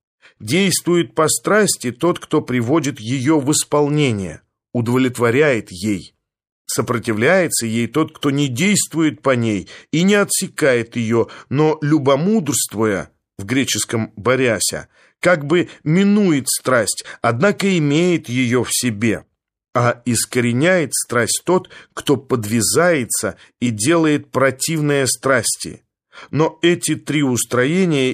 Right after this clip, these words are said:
имеют великую обширность. Например, назовите какую угодно страсть, и мы разберем ее.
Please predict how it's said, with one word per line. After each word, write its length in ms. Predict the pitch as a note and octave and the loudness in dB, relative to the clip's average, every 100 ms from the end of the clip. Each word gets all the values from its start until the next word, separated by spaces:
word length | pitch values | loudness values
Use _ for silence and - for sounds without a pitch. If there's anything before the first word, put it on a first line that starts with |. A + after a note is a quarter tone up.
| C3 | 0
имеют 360 | B2+ D3+ D3 - | 0 2 0 -2
великую 520 | C3 E3 E3+ F3 E3+ | -2 -2 0 2 2
обширность. 760 | E3 - C#3 G2+ F2 - - _ _ _ _ - | 0 -2 -2 -2 -6 -8 -10 _ _ _ _ -4
Например, 580 | C3+ D#3+ F3+ G3 E3+ - | -2 2 2 2 0 -2
назовите 640 | D3 B2+ D#3+ F3+ G3+ E3 | 0 2 2 0 -2 -4
какую 480 | - C#3 - F#3 E3+ | -4 -4 -2 0 2
угодно 520 | D#3 B2+ D3 A#2 A#2+ | 2 2 0 0 -2
страсть, 520 | A2 - F#3 F#3 - - - - | -2 0 0 0 -4 -12 -10 -2
и 80 | D#3+ | 2
мы 200 | G3+ G3 | 2 2
разберем 500 | D#3 D3 E3 B2+ G2+ | 0 0 0 0 -2
ее. 380 | G2+ E2 C#2+ | -4 -6 -8